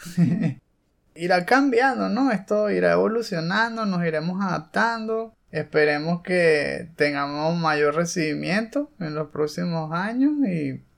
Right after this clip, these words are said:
veremos a dónde llevamos a Chutacupa.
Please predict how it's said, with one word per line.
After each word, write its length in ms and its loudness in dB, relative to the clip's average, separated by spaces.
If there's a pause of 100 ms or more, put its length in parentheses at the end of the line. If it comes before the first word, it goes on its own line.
veremos 460 4
a 120 2
dónde 560 0
llevamos 520 4
a 60 2
Chutacupa. 600 -4